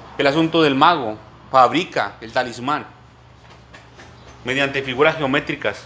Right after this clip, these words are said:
Y no me voy a meter mucho en ese asunto de la magia, porque es muy profundo. Pero también, hermanos, él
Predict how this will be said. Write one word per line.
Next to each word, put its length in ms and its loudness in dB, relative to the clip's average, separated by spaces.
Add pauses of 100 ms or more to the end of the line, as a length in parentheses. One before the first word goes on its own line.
(140)
Y 80 -4
no 100 2
me 80 4
voy 80 6
a 20 -2
meter 180 -2
mucho 220 -6
en 80 -4
ese 100 -6
asunto 220 -4
de 60 2
la 60 2
magia, 360 -4 (840)
porque 160 -6
es 40 -4
muy 100 -4
profundo. 500 -8 (2250)
Pero 220 4
también, 540 2
hermanos, 460 -4
él 240 -4